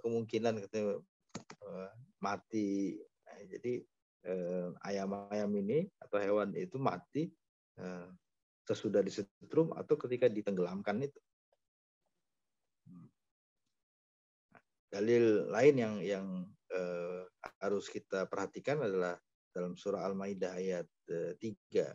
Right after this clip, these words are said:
"Hurrimat alaikumul maitatu wad damu wa lahmul khinzir wa ma uhilla li ghairillahi bih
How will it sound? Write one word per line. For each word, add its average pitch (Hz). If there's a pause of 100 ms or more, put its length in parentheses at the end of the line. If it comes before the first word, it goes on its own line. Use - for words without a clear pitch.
(140)
"Hurrimat 101
alaikumul 95
maitatu 98
wad 82
damu 113
wa 85
lahmul 98
khinzir 92
wa 92
ma 95
uhilla 110
li 95
ghairillahi 92
bih 120